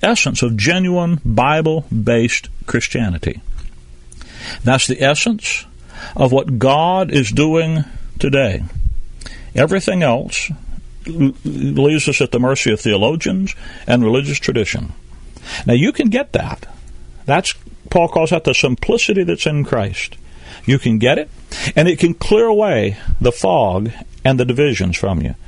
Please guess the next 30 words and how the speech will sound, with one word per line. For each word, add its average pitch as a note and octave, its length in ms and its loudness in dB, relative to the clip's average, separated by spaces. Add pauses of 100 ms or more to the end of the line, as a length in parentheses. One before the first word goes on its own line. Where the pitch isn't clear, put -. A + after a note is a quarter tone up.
(300)
Because D3 300 4
if C3+ 180 2
you F3+ 180 2
build G3+ 440 4
on D3 160 2
the - 100 4
wrong B2 720 2
right B2+ 280 2
foundation, C3+ 600 2
Jesus C3+ 360 2
Christ - 340 0
is B2+ 120 -2
the A2+ 80 -2
right A#2 220 2
foundation, B2 560 2
but A#2 120 2
if A2+ 120 -2
you B2+ 80 2
build D3+ 360 2
on F#3+ 80 0
the D3 60 -2
presentation C#3 680 0
of A#2 100 -2
Christ B2 320 2
in G#2 140 0
prophecy B2+ 580 0 (280)
rather C#3+ 320 2
than B2 180 2
in B2 140 4
the G#2 280 4